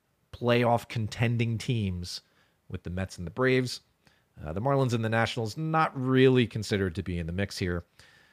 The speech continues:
Again, there's optimism. I think the Phillies are pretty widely picked to finish third, and about twenty-eight percent of you agreed with that, but more than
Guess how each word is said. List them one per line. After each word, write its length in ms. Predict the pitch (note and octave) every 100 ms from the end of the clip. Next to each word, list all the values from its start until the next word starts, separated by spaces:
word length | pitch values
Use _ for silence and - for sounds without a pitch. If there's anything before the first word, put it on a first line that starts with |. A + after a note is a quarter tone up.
| _ _ _
Again, 340 | C3 D3+ B3 G3+
there's 200 | G3 G3
optimism. 680 | A3 - G#3 F3+ A2+ E2 D#2 _ _ _ _ _ _ _ B2
I 140 | C#3
think 300 | C#3+ G3+ G#3+
the 80 | G#3+
Phillies 320 | G3 G#3 F3+
are 40 | E3+
pretty 220 | G3 E3
widely 500 | B2 C#3 F3 F#3+ F#3
picked 300 | - F3+ -
to 80 | C3
finish 380 | - C#3+ B2+
third, 420 | - E3 F#3 G#3+ G#3
and 160 | C3+
about 240 | C3+ D3+ D3+
twenty-eight 480 | F#3+ G3+ G3+ F3
percent 300 | D#3+ C#3 D#3+
of 80 | D3
you 160 | C3 A2+
agreed 320 | G2+ E3+ A3+
with 160 | B2+ -
that, 400 | G#2+ - G2+ -
but 340 | A#3+ F3+ - _ _ _ _
more 440 | D3+ D#3+ F#3+ D4 D4+
than 340 | G#3+ F#3+ C#3+